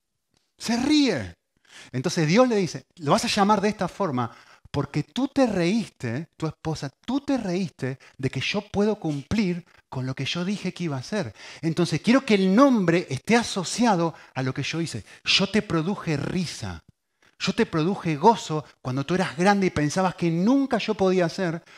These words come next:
lo que dije que iba a hacer." Miren esto. Algunos nombres.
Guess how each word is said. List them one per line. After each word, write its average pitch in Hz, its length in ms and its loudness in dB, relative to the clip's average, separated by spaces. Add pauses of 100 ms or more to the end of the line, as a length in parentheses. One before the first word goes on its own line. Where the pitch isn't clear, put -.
(100)
lo 151 160 2
que 156 100 4
dije 196 240 2
que 202 120 -4
iba 180 100 -2
a 175 40 -4
hacer." 160 300 -8 (2750)
Miren 165 240 4
esto. 120 260 -4 (1900)
Algunos 175 300 4
nombres. 110 380 0